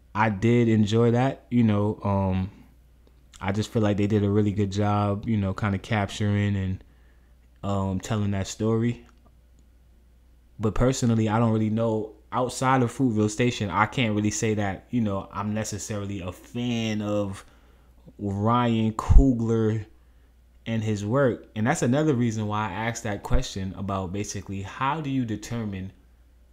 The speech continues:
the best in, in the field, especially today, and especially with the way, you know,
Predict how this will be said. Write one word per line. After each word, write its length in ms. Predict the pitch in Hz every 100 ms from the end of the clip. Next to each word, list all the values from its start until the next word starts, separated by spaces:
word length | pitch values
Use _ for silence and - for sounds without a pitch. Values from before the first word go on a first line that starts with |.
| -
the 100 | 101
best 440 | 90 95 117 113 -
in, 300 | 107 101 101
in 160 | 110 101
the 80 | 95
field, 600 | - 127 127 101 90 - - -
especially 560 | 104 - - 269 - 123
today, 500 | - 104 104 107 98
and 80 | 95
especially 520 | 95 - 175 - 127
with 180 | 110 101
the 60 |
way, 260 | 98 104 104
you 320 | 98 67 127
know, 260 | 107 90